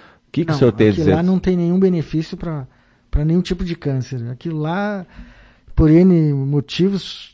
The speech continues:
Speaker 2: um motivo lá, aprovaram ele. É, eu partic-, eu tenho vários amigos de todos os centros aí oncologistas, e todos os lugares que eles usaram aquela droga, os pacientes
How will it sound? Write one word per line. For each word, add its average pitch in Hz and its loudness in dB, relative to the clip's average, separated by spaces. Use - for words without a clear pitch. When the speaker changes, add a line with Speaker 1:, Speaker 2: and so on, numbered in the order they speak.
Speaker 2:
um 160 0
motivo 139 -4
lá, 147 0
aprovaram 160 4
ele. 127 -4
É, 147 2
eu 151 4
partic-, - -2
eu 139 -10
tenho 180 4
vários 175 4
amigos 156 4
de 143 -4
todos 175 0
os 147 -4
centros 147 -2
aí 143 2
oncologistas, 147 -2
e 156 -4
todos 214 2
os 214 -6
lugares 160 0
que 165 -2
eles 151 0
usaram 151 2
aquela 156 0
droga, 190 0
os 160 0
pacientes 165 0